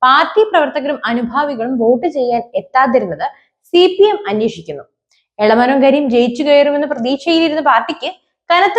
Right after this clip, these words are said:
തിരിച്ചടിയാണ് താഴെ തലത്തിലുള്ള കമ്മിറ്റികളിൽ നിന്ന് വരുന്ന റിപ്പോർട്ട്. പാർട്ടി പ്രവർത്തകർ വോട്ട് ചെയ്യാതിരുന്നത് സംബന്ധിച്ച് അന്വേഷണത്തിന് ഒരുങ്ങുകയാണ് സി പി എം. ചുരുക്കി പറയുകയാണെങ്കിൽ സ്വന്തം പാർട്ടിക്കാർക്ക് വരെ പാർട്ടിയെ മടുത്തു.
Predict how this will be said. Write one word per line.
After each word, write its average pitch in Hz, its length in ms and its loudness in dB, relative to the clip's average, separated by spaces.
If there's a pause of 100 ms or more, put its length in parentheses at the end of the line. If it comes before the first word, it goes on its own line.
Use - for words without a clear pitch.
തിരിച്ചടിയാണ് 339 580 0 (140)
താഴെ 330 400 4
തലത്തിലുള്ള 330 480 -2 (400)
കമ്മിറ്റികളിൽ 320 640 0
നിന്ന് 269 200 -2
വരുന്ന 240 240 2 (180)
റിപ്പോർട്ട്. 233 360 -4 (720)
പാർട്ടി 392 360 4 (120)
പ്രവർത്തകർ 330 460 0 (100)
വോട്ട് 269 320 2
ചെയ്യാതിരുന്നത് 262 640 -4
സംബന്ധിച്ച് 208 460 -8 (180)
അന്വേഷണത്തിന് 294 640 -6 (120)
ഒരുങ്ങുകയാണ് 240 680 -2
സി 160 160 -10
പി 131 120 -12
എം. 101 60 -20 (540)
ചുരുക്കി 226 340 0
പറയുകയാണെങ്കിൽ 262 680 0 (300)
സ്വന്തം 185 380 -2
പാർട്ടിക്കാർക്ക് 311 580 0
വരെ 277 140 -2 (180)
പാർട്ടിയെ 302 400 0
മടുത്തു. 247 280 -2